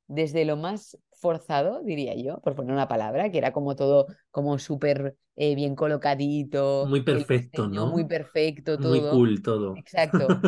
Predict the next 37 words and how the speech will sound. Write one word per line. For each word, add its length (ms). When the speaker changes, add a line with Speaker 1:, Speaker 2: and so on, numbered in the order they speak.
Speaker 2:
<laughs> 0
Speaker 1:
Entonces, 380
la 160
evolución 460
que 60
está 160
yendo 240
a 40
nivel 280
cultural 500
a, 160
"Oye, 200
cada 200
vez 180
somos 280
más 180
abiertos, 640
cada 220
vez 160
queremos 320
todo 200
más 160
natural, 540
cada 220
vez 180
queremos 460
que 120
cuanto 280
más 200
in-, 320
informal 600
sea 260
y 80
más 200
cercano, 400
mucho 220
mejor". 500